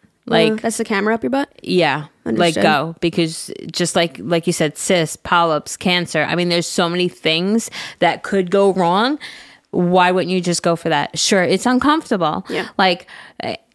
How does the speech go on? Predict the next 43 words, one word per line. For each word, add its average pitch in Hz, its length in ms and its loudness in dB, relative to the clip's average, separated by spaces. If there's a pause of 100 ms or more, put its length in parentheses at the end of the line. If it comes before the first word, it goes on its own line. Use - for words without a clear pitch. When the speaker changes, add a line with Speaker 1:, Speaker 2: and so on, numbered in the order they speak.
(340)
Speaker 1:
it's 262 240 2
like 359 160 2
the 294 100 0
first 285 240 0
time 285 120 2
when 254 100 0
you 240 100 0
go 240 140 2
for 247 160 0
a 196 60 2
pap, 190 320 0
you're 247 100 2
like, 262 80 0
"Oh 254 80 2
my 226 100 0
God, 226 200 0
they're 240 100 2
gonna 254 140 2
be 247 100 0
going 220 240 2
up 226 160 -2
there." 185 300 2
It's 233 100 2
Speaker 2:
Yeah. 208 160 4
Speaker 1:
like, 226 140 2
I 208 100 4
remember 240 320 4
when 214 140 4
I 208 40 2
went 202 180 2
for 214 100 -2
mine, 202 180 2
I'm - 80 -4
like, 214 140 0
"Oh 240 40 0
my 220 120 0
God, 220 180 2
somebody's 220 220 0
gonna 214 100 0
be 208 100 2
up 196 80 0
my 196 120 0
ass." 202 440 0